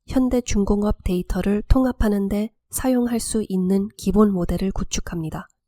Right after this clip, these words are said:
이 기본 모델을 통해 현대중공업의 비즈니스 운영을 추적하는 데 사용되는 주요 매트릭이 무엇인지 알게 됩니다. 그리고 그들은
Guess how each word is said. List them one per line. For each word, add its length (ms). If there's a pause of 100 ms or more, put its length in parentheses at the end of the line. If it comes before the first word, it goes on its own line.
(140)
이 200
기본 360
모델을 400
통해 420 (160)
현대중공업의 1300
비즈니스 720
운영을 500
추적하는 640
데 220
사용되는 720 (160)
주요 380
매트릭이 760
무엇인지 800 (100)
알게 280
됩니다. 460 (440)
그리고 400
그들은 520